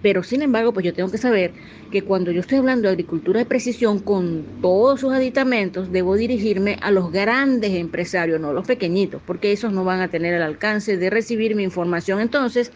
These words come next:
mi conocimiento científico de cómo explicarles y de cómo decirles cómo funciona la agricultura de precisión en función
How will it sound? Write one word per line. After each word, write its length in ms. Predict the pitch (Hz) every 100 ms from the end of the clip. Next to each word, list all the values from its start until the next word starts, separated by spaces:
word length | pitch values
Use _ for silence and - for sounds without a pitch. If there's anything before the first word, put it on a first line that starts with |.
| - - - - - - -
mi 200 | 220 262
conocimiento 720 | 285 311 294 302 277 269 262 269
científico 640 | 285 277 262 233 254 247
de 120 | 226
cómo 240 | 226 233 240
explicarles 640 | 240 240 254 233 233 226
y 80 | 208
de 100 | 202
cómo 240 | 214 226
decirles 540 | 233 220 233 220 220
cómo 300 | 220 233 240
funciona 420 | 220 240 233 240 233
la 60 |
agricultura 480 | 233 226 226 240 240
de 80 | 233
precisión 500 | 240 214 214 240 226
en 140 | 214
función 640 | 208 208 185 247 240 220